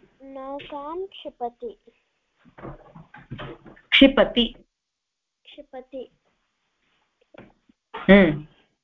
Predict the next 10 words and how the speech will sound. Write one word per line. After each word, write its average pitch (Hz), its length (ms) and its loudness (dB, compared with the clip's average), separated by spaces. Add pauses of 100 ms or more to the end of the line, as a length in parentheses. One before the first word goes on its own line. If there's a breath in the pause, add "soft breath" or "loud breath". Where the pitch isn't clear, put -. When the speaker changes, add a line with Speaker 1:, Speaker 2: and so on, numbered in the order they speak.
(160)
Speaker 2:
उत्तरं 359 360 4
किं 359 180 8
भवेत्? 226 340 2
नाविकः 214 460 0
कया 285 340 2
नौकां 311 500 4
क्षिपति? 262 480 2
उत्तरं 277 360 4
किं? 269 420 4 (800)
नाविकः 175 880 4